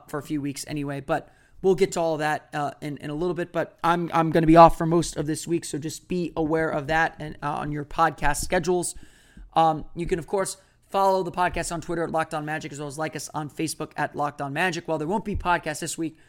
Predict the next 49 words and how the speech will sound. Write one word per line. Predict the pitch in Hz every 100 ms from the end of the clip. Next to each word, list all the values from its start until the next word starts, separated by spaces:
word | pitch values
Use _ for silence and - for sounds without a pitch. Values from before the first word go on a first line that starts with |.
| - - -
be | 220
sure | 233
to | 208
subscribe | 165 151 170 165
on | 156 151
iTunes, | - 160 160 160 -
Audio | 160 156
Boom, | 147
Stitcher, | 139 - 160 151
TuneIn, | - 165 156
all | 135
the | 202
fun | 175
places | 156 156 139
that | 143
you | -
can | 226 240
download | 165 156 151
podcasts | - 156 - 151 - - - - -
to | -
your | 170 196 196
podcast-enabled | - 156 - 143 139 - 151 143 143 135 - -
listening | 151 - 143 135 170
device. | 156 147 180 170 - - - _ _ -
And | 175
be |
sure | 175 180
to |
give | 165 160
us | - -
a, | 156 139
a | 160
review | 147 143 147 175 170 -
on | 147
iTunes, | 139 170 165 160
especially | 143 - 160 - 151 139 _ _ _ -
helps | 190 -
us | 170
climb | - 170 165
the | 156
rankings | 156 143 147 143
so | 147
we |
can | 143 135
beat | 151 - -
that | 151 - 151
dastardly | - 165 156 - 147 143 143
Disney | 156 - 170 -
podcast. | - 131 160 - - - -